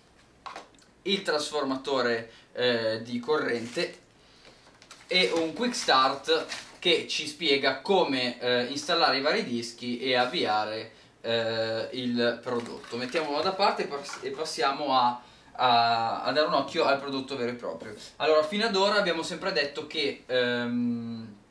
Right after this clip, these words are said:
i nas visti, eh, e prodotti da, eh, Shuttle erano i più belli tra quelli che avevamo, eh, che avevamo appunto, ehm, provato. Eh, senza ombra di dubbio questo qnap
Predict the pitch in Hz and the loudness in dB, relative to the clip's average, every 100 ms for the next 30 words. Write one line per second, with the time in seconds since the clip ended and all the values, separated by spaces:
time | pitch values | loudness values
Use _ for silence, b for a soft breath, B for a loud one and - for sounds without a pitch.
0 | _ _ _ - - - 151 156 160 - | _ _ _ -20 -12 -8 -4 2 4 2
1 | - 135 123 117 117 139 143 - 123 123 | 0 0 2 2 0 -4 -8 -8 -8 -8
2 | 123 B B - 113 113 113 113 - 143 | -8 B B -8 -6 -4 -2 -2 0 0
3 | 147 151 151 139 131 135 151 117 - B | -2 0 -2 -2 -4 4 6 4 0 B
4 | B 117 117 120 - - 131 - - 131 | B -4 -2 0 2 4 4 0 -4 -2
5 | 127 127 123 - 131 127 123 123 135 131 | 0 -2 -4 -4 0 2 2 -2 -4 -6
6 | 135 120 107 107 110 113 - - 135 131 | -6 -6 -6 -8 -10 -10 -12 -8 -6 -4
7 | 131 120 123 127 113 110 110 107 104 - | -4 -4 -2 -2 -2 -4 -8 -10 -12 -14
8 | B B 107 110 107 110 123 117 113 113 | B B -6 -4 -4 -4 -4 -4 -4 -6
9 | 110 120 117 113 113 110 107 104 107 107 | -8 -10 -12 -8 -8 -8 -8 -8 -8 -10
10 | 104 107 92 135 135 117 101 98 - 113 | -14 -14 -12 -4 -2 0 -4 -6 -8 -10
11 | B B B - 120 117 113 113 180 175 | B B B -6 -2 0 0 -2 -4 -2
12 | 196 170 170 185 160 151 151 151 151 165 | -2 0 0 -2 -4 -4 0 -2 -2 -4
13 | - 143 - 160 156 139 135 - 131 120 | -4 -8 -10 -4 0 2 0 -4 -4 -4